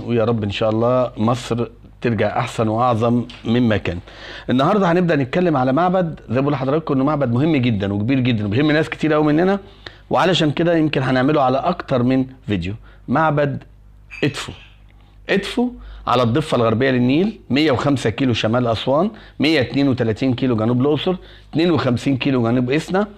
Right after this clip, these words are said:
عاصمة المقاطعة اتنين من مقاطعات مصر العليا، معبوده الرئيسي كان حورس البحدتي. الإقليم التاني اللي هي بتقع فيه المدينة كان اسمه في النصوص المصرية أوسس حر، وظهر للمرة دي في الدولة القديمة،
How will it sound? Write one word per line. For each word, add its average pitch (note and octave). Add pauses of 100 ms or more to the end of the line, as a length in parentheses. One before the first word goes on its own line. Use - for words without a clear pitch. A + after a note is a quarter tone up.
(300)
عاصمة B2
المقاطعة A#2+
اتنين A2+
من C3
مقاطعات G#2+ (160)
مصر A2+
العليا، C#3 (320)
معبوده C#3
الرئيسي D3
كان A#2+
حورس A#2+
البحدتي. C#3+ (460)
الإقليم E3
التاني A2 (140)
اللي A#2
هي C3+
بتقع D3+
فيه C#3+
المدينة F3
كان D#3
اسمه F3
في C3+
النصوص C#3
المصرية D3 (360)
أوسس F#3
حر، A#2 (800)
وظهر D#3+
للمرة C#3
دي D3
في -
الدولة B2
القديمة، D3